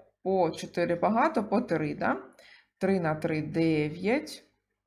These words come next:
Три на п'ять — п'ятнадцять. Віднімаємо. Позичаємо. Одинадцять мінус дев'ять — два, дев'ять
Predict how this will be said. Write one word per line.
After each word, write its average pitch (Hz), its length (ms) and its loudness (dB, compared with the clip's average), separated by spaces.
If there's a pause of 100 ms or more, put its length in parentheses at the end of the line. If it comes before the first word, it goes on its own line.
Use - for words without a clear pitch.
(720)
Три 180 220 -4
на 160 140 -2
п'ять — 196 440 -2
п'ятнадцять. 156 840 -4 (840)
Віднімаємо. 269 1000 0 (1300)
Позичаємо. 190 880 2
Одинадцять 185 760 2
мінус 170 380 -4
дев'ять — 160 540 -2
два, 180 520 0
дев'ять 185 800 0